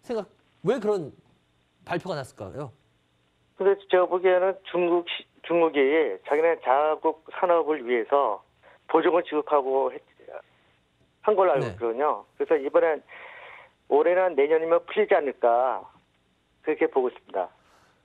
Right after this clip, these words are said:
Speaker 1: 이게 왜 그러냐면 여러분들 잘 생각해 보셔야 하는 게 우-, 우리가 그럼 이 삼성 에스디아이 이런 데가 이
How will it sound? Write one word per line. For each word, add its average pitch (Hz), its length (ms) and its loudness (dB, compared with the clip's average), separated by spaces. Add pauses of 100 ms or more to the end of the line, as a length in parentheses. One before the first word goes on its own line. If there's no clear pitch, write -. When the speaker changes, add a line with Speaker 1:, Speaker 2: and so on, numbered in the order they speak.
(360)
Speaker 1:
이게 247 220 -4
왜 170 160 -2
그러냐면 254 320 -6
여러분들 170 640 -6
잘 160 160 -10
생각해 226 240 -8
보셔야 165 260 -10
하는 147 160 -12
게 170 120 -8
우-, 135 280 -10
우리가 208 320 -6
그럼 170 380 -10
이 147 240 -6
삼성 294 300 -8
에스디아이 156 1000 -10
이런 175 180 -6
데가 139 640 -8
이 127 260 -14